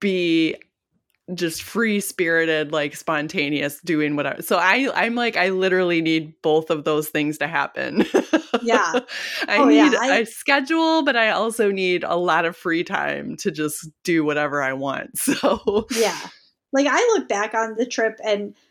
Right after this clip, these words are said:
Speaker 2: I mean, obviously there, we did a lot and, you know, we, we did a lot and there's stuff that we still didn't do. Um, and then I look at it and, you know, Dan and I were talking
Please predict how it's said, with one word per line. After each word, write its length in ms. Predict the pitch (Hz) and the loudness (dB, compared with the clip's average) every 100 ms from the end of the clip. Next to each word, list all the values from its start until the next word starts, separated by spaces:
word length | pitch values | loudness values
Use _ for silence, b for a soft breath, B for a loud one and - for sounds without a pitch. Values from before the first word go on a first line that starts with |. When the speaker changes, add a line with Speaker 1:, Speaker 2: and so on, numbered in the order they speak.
| _ 247 | _ 0
Speaker 2:
I 80 | |
mean, 200 | 262 262 254 | 2 2 0
obviously 720 | 285 349 330 - 277 254 226 208 | -2 0 -2 -2 0 0 -2 -2
there, 240 | 254 220 220 | -2 -2 2
we 160 | 285 | 2
did 160 | 233 180 | 2 -2
a 40 | |
lot 440 | 160 160 135 143 - - | -4 -4 -6 -8 -18 -12
and, 340 | 190 180 170 - - | -10 -8 -12 -18 -12
you 120 | 202 | -10
know, 100 | 160 | -8
we, 240 | 190 202 - | -6 -8 -8
we 200 | 208 220 | -8 -2
did 160 | 233 220 | -2 0
a 60 | |
lot 320 | 185 170 135 - - | -2 -4 -6 -8 -8
and 140 | 220 | -4
there's 220 | 233 254 - | -2 -2 -2
stuff 300 | 233 240 262 | -2 -2 -2
that 120 | 247 | -2
we 100 | 311 | -2
still 320 | - 302 311 | 0 0 2
didn't 320 | 247 269 302 | 2 2 0
do. 360 | 196 180 208 262 _ _ _ - | -2 -2 -4 -6 _ _ _ -6
Um, 420 | 208 202 - 302 - | -2 0 -2 -6 -6
and 160 | 233 254 | -2 2
then 80 | 277 | 2
I 100 | 254 | 2
look 220 | 233 233 | -2 0
at 140 | 226 | 0
it 200 | 226 220 | 0 -2
and, 280 | 208 196 196 - | -4 -6 -10 -10
you 140 | 214 | -4
know, 120 | 190 | -4
Dan 240 | 185 190 190 | -4 -6 -6
and 100 | 196 | -6
I 120 | 196 | -4
were 100 | 190 | -4
talking 600 | 190 190 190 196 190 190 | -2 -4 -4 -8 -6 -10